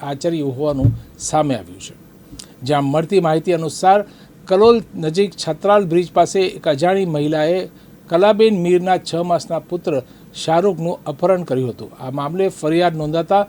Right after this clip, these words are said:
એસ પી રવિ તેજા વાસમ શેટ્ટીના સીધા માર્ગદર્શન હેઠળ કલોલ તાલુકા પોલીસ, એલ સી બી, એસ ઓ જી અને સાયબર સર્વેલન્સની ટીમો તાત્કાલિક કામે લાગી હતી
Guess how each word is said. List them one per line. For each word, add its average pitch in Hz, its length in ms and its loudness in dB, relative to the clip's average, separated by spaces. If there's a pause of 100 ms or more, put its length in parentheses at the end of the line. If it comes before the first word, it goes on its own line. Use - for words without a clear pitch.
(720)
એસ 185 240 0
પી 220 200 -2 (420)
રવિ 196 220 2
તેજા 185 460 4
વાસમ 160 340 0 (140)
શેટ્ટીના 165 600 -4 (260)
સીધા 190 380 2
માર્ગદર્શન 147 520 -2
હેઠળ 156 300 -2 (120)
કલોલ 170 300 0
તાલુકા 160 500 0
પોલીસ, 170 220 -2 (100)
એલ 151 180 -4
સી 175 180 -6
બી, 185 240 -8
એસ 147 200 -8
ઓ 180 80 -2
જી 170 240 -4
અને 160 220 -6
સાયબર 180 500 -2
સર્વેલન્સની 165 680 -4
ટીમો 156 300 -6 (420)
તાત્કાલિક 202 560 0
કામે 160 280 -2
લાગી 117 340 -4
હતી - 200 -20